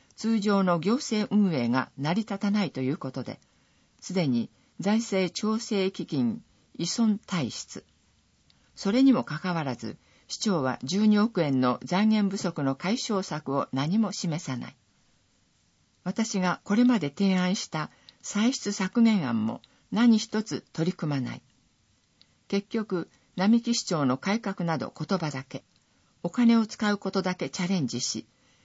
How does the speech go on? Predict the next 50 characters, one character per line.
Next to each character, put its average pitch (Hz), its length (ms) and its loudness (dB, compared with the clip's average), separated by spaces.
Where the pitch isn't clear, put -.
歳 214 300 -2
出 - 140 -8
削 226 300 -2
減 147 200 0
と 139 120 -4
な 160 140 -2
る 139 120 -8
と 131 240 -6
急 226 240 4
に 220 200 4
慎 202 260 4
重 180 300 -2
で 175 200 0
消 175 240 -2
極 - 220 -6
的 143 280 -6
に 120 100 0
な 117 140 -6
る。 - 120 -18
自 208 200 0
ら 147 240 0
は 131 280 0
改 214 220 0
革 202 240 -2
の 185 120 2
具 180 120 -2
体 220 200 -2
策 160 280 -4
を 147 80 0
何 165 240 2
も 190 140 2
示 175 300 -2
さ 135 140 -6
ず、 - 180 -16
事 185 120 -2
務 233 200 8
事 226 180 4
業 160 260 4
の 127 260 0
ゼ 185 200 2
ロ 240 100 2
ベ 226 180 0
ー 226 40 -2
ス 156 140 -8
で 175 100 2
の 143 120 0
見 139 120 0
直 170 200 -2
し - 160 -6
も 143 220 -4